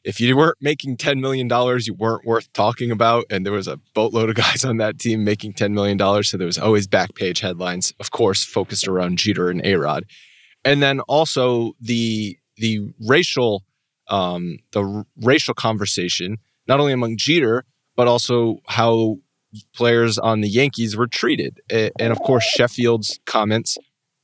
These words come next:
to, uh, I forget who he was talking to, that interview where he was saying he was,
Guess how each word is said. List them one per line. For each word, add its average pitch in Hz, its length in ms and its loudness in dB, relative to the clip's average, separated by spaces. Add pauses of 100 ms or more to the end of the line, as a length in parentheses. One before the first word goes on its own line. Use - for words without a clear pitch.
(220)
to, 110 580 0
uh, 101 360 2
I - 40 -8
forget 101 280 -2
who 101 140 0
he 95 60 0
was 92 120 -2
talking 95 340 -2
to, 98 240 -2
that 90 220 -2
interview 98 380 0
where 90 380 -2 (240)
he - 140 -4
was 98 120 0
saying 95 260 -2
he 117 140 2
was, - 260 0